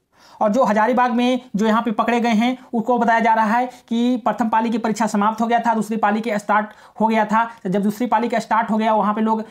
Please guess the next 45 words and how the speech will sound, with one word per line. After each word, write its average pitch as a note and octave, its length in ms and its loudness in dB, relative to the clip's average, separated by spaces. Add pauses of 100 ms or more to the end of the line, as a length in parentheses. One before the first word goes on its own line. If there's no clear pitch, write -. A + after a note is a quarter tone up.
(160)
अभी G#3 260 2
स्टडी G#3 300 -2
कर A3 160 0
रहे G#3+ 140 2
हैं, G#3+ 160 0
तो G#3 140 0
कैसे G#3+ 260 -4
परीक्षा A3 280 -2
में G#3 100 0
शामिल G3+ 280 0
होंगे? G3+ 260 -2 (760)
तो A3+ 40 -2
दोस्तों, C#4 280 0
इसके C4+ 260 -2
बेसिस B3 240 -2
पे A#3 220 -4 (180)
आयोग A#3+ 180 0
अपना A3 240 -2
हाथ G3+ 140 0 (100)
पीछे A3+ 200 -2 (380)
खींच G#3+ 180 -2
ली A#3+ 140 0
है, A#3 140 2 (260)
ये A#3 120 2
परीक्षा A3+ 340 -2
कैंसिल G#3+ 280 -4
करने G#3 240 -2
के G#3+ 120 -4
चक्कर G3+ 360 -4
में C#4 220 -2 (220)
नहीं F3 320 2
है। E3+ 160 -2 (300)
दोस्तों, A3 260 0 (100)
ये A3 220 -2
जो G3 100 -4
प्रेस G3 220 -6
विज्ञप्ति G3+ 320 -4
है, A3+ 160 0
आप G3+ 140 -4
लोगों G3+ 120 -2
को - 60 -8
कुछ F#3 120 -6
ही A#3 60 -2
देर G3+ 160 0
में G#3 180 -2